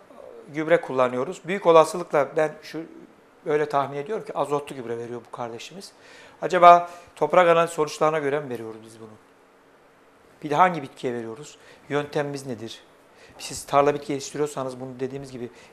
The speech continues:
ekimle ve gelişim dönemi farklı periyotların iki ya da üçe bölerek vermeniz gerekebilir. Ee, diğer taraftan hümik asit uygulanmış.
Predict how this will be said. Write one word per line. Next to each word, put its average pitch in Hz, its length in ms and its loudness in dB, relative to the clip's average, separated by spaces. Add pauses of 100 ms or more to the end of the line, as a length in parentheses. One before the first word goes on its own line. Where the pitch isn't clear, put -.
ekimle 139 360 -4
ve 127 60 -2
gelişim 127 380 -6
dönemi 131 180 -10 (200)
farklı 135 380 -6
periyotların 123 520 -8
iki - 200 -10
ya 135 160 0
da 139 40 -2
üçe 143 260 -2
bölerek 131 400 -4
vermeniz 123 320 -8
gerekebilir. 127 680 -10 (1400)
Ee, 120 220 -6 (120)
diğer 165 200 2
taraftan 165 400 -2 (300)
hümik 165 200 -8
asit 160 220 -2
uygulanmış. 123 600 -8